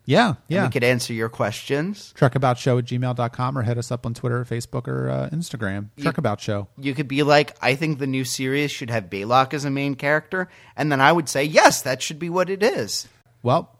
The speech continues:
Speaker 1: thank you for joining us for this March patron special. We love you all. Thank you again for your support very much. And we will be back at you on April fifth for our thoughts on Star Trek twenty seventeen.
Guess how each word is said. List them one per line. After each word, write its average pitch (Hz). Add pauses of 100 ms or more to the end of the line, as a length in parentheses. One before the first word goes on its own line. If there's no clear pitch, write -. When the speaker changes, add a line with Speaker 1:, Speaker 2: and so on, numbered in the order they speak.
(120)
Speaker 1:
thank 131
you 147
for 131
joining 127
us 127
for 127
this 110
March 113
patron 117
special. 139 (320)
We 117
love 107
you 107
all. 131
Thank 110
you 107
again 117
for 127
your 117
support 117
very 107
much. 127 (240)
And 110
we 113
will 113
be 107
back 110
at 107
you 113
on 104
April 98
fifth 135 (600)
for 104
our 101
thoughts 98
on 95
Star 92
Trek 95
twenty 92
seventeen. 113